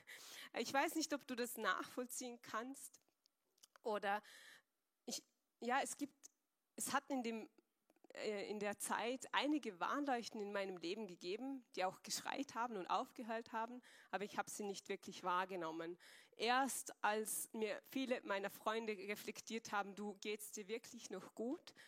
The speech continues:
Du schaust nicht mehr so gut aus.“ Irgendwann hab ich dann, ähm, gedacht, „Okay, ich muss mal schauen“ <laughs> und hab dann was geändert. Und es ist so, dass, ja,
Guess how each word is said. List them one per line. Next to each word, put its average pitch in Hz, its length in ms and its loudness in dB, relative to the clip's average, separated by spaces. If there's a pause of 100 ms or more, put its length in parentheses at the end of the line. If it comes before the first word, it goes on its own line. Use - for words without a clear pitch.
(100)
Du - 80 -10
schaust 220 320 2
nicht - 180 -8
mehr 190 120 0
so 196 120 -2
gut 185 240 -6
aus.“ 247 440 0 (380)
Irgendwann 240 440 0
hab 220 160 4
ich 202 140 -6
dann, 208 280 -2 (440)
ähm, 202 720 2
gedacht, 220 360 0
„Okay, 254 300 0
ich 233 140 -4
muss 226 180 0
mal 214 160 2
schauen“ 226 420 2
<laughs> - 920 -6
und 226 340 2
hab 226 160 2
dann 220 180 0
was 214 200 -2
geändert. 190 480 -2 (1120)
Und 220 280 2
es 208 140 -2
ist - 300 -6
so, 226 320 0 (360)
dass, - 380 -2 (760)
ja, 269 220 4